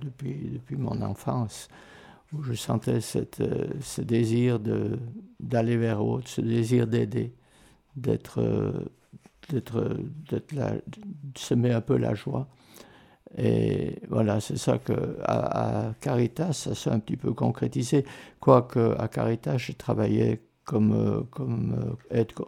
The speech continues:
comme comptable. Et, mais c'était quand même là, dans l'équipe qu'on formait,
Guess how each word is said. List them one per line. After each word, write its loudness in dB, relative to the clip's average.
comme 0
comptable. 0
Et, 0
mais 0
c'était -4
quand 0
même 4
là, 0
dans -4
l'équipe 0
qu'on -6
formait, -4